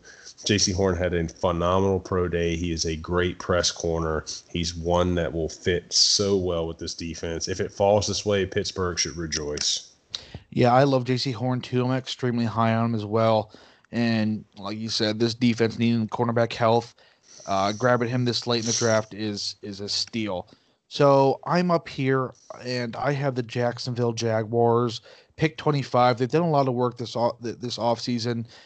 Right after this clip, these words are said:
Speaker 2: uh, brought in a bunch of players, and what, in a position we thought they would go heavy on, but they haven't yet, is tight end. So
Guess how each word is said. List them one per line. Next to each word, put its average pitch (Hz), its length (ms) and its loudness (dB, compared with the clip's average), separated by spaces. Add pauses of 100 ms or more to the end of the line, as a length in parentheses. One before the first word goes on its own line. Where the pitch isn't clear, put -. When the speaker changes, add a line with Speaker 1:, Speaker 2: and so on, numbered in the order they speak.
(140)
Speaker 2:
uh, 120 180 4
brought 135 300 4
in 139 60 0
a 123 80 0
bunch 120 260 0
of 127 100 -4
players, 117 640 0
and 127 240 -6
what, 151 220 0 (240)
in 135 100 -2
a - 20 -6
position 165 400 0
we 175 120 6
thought 131 300 4
they 151 100 6
would 135 160 2
go 123 100 2
heavy 120 380 2
on, 143 320 2 (180)
but - 140 -20
they 120 80 0
haven't 123 340 0
yet, 123 160 0
is 120 140 -4
tight 127 300 0
end. 110 220 -4
So 117 340 0